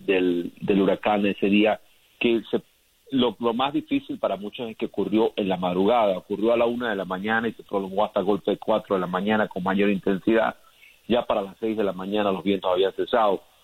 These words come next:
pero el hecho de que fue un, una, un huracán que impactó de madrugada, donde la gente está durmiendo, está en su casa, eso generó muchísimo más riesgo para muchas personas. Y lamentablemente, pues, las cifras de muertos tienen que ver con muchos que decidieron utilizar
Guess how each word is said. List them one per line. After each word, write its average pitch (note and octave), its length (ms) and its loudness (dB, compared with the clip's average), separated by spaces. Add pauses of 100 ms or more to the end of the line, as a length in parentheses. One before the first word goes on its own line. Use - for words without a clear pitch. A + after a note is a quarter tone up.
(260)
pero G#2+ 140 2
el A#2 60 2
hecho A#2 180 -2
de G#2+ 100 0
que G#2 100 -10
fue A2+ 160 -6
un, A2+ 180 -4
una, G#2+ 420 0
un G#2+ 160 -2
huracán G#2+ 320 0
que A#2 80 -2
impactó G#2 360 -2
de A2+ 60 2
madrugada, G2 720 0 (580)
donde F#2+ 200 -8
la F#2 80 -6
gente G#2 220 -6
está - 120 -2
durmiendo, A2 460 2
está - 160 -2
en G2+ 80 -2
su G#2 120 -4
casa, G2 420 -2
eso G#2 200 -2
generó G2+ 300 0
muchísimo G2 580 -2
más G2+ 160 2
riesgo G#2 260 0
para F#2 200 -2
muchas F#2 260 -4
personas. G2+ 500 0 (460)
Y A#2+ 120 2
lamentablemente, A#2 680 0
pues, A2 180 -4
las G#2 140 -2
cifras A2 260 0
de G2+ 60 2
muertos G2 300 -2
tienen G2 220 -4
que G#2+ 100 -2
ver G2+ 160 2
con F#2+ 160 -4
muchos A2+ 320 0
que F#2+ 240 -2 (380)
decidieron A#2 440 2
utilizar G#2 640 0